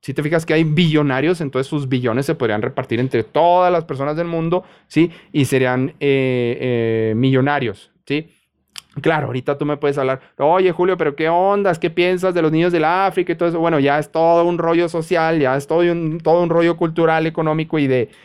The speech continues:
de cuestiones entre países. Pero vamos a hablar de esto nada más, de, de el dinero, de cómo, eh, multiplicar tus resultados financieros. Eh, imagínate que ese genio ya te cumple tus sueños, ¿no?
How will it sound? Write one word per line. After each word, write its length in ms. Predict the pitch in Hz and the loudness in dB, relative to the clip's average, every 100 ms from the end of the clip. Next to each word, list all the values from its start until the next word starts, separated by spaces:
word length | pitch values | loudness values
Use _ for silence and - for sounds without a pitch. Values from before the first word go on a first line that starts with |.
| _ _ | _ _
de 200 | 135 131 | 0 0
cuestiones 460 | 151 135 170 170 | -2 2 2 2
entre 220 | 160 156 156 | 0 -2 0
países. 360 | 131 117 120 | 0 -2 -6
Pero 180 | - 180 | -2 0
vamos 240 | 202 240 | 2 2
a 60 | 220 | 0
hablar 180 | 160 151 | 0 0
de 140 | 165 | 0
esto 180 | 135 - | -2 -2
nada 180 | 151 151 | -4 -2
más, 260 | 143 135 - _ _ - | -2 -4 -8 _ _ 0
de, 400 | 139 127 123 - | 4 4 2 -2
de 400 | 135 127 127 147 | -2 0 0 -2
el 80 | 135 | 0
dinero, 360 | 139 156 117 | 0 2 0
de 100 | 107 | -2
cómo, 420 | - 151 175 180 | -4 -2 0 0
eh, 140 | 170 123 | -2 -2
multiplicar 560 | 120 127 127 120 123 127 | -4 -4 -6 -4 -6 -4
tus 120 | 156 | -2
resultados 520 | 151 135 113 117 127 | 0 -2 -2 -2 -2
financieros. 640 | 151 135 113 143 123 95 _ _ _ _ | -2 -4 -2 0 0 -2 _ _ _ _
Eh, 220 | 156 151 175 | 2 2 2
imagínate 480 | 170 170 220 233 | 0 2 2 0
que 140 | 214 160 | 0 0
ese 160 | 156 | 2
genio 340 | 196 180 165 180 | 0 0 2 2
ya 180 | 170 160 | 2 0
te 120 | 170 | -2
cumple 340 | 196 196 208 | 2 2 2
tus 140 | 208 208 | 0 0
sueños, 300 | 226 220 135 | 0 2 2
¿no? 240 | 143 190 | 0 -4